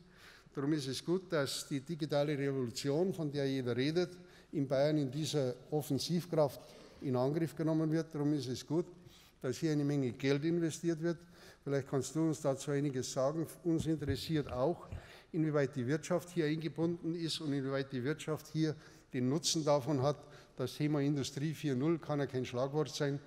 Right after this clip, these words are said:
Das Thema Industrie vier null bringt auch soziale Veränderungen et cetera. Aber wir müssen in diesem Thema mit Sicherheit weit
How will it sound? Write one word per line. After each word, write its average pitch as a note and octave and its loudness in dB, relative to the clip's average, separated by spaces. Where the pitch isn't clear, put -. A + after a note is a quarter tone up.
Das B2 -8
Thema C#3+ 0
Industrie C#3 -2
vier C3 -2
null C#3+ 2
bringt C3+ 0
auch B2+ 2
soziale C#3 0
Veränderungen C3+ 0
et B2 -2
cetera. C3+ -2
Aber C3 2
wir C3+ 4
müssen D3 0
in B2+ -2
diesem C3 -2
Thema C3+ 2
mit A#2+ -4
Sicherheit B2+ -2
weit B2 4